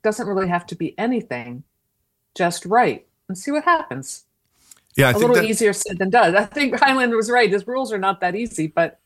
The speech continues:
Speaker 1: it really kinda gets down to that.
Speaker 2: Right. And it's, it's obvious with every other thing. Like, you wanna go play at Carnegie Hall,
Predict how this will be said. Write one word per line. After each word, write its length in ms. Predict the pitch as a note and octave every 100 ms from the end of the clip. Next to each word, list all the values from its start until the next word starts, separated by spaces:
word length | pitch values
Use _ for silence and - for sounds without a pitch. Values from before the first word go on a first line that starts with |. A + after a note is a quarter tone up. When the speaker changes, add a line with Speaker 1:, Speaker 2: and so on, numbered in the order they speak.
| _ _ _ _ -
Speaker 1:
it 60 | G3
really 240 | A3 A#3
kinda 260 | A3+ A3+ F#3
gets 240 | E3 -
down 240 | - F3+ G3
to 100 | G3+
that. 260 | C#3+ C#3 - _ _ _ _ _ _ _ _ _ _ -
Speaker 2:
Right. 200 | D3+ D#3+ C#3+
And 140 | D3
it's, 200 | D#3 - -
it's 300 | C#3+ C3 - - _ _ _ _ _ -
obvious 840 | D3+ G#3 C#3 F2 F#2 - - - _ _ _ _
with 140 | - A#2+
every 260 | B2+ C3+
other 200 | C3+ B2+
thing. 380 | B2 F#3 D#3 A#2 - _ -
Like, 220 | G#2+ F#2+
you 120 | A2
wanna 180 | A2+ B2
go 120 | A2 A2
play 240 | - C#3+
at 60 | A2
Carnegie 320 | - G#2+ F#2+
Hall, 520 | F#2 A#2 B2+ E2 G2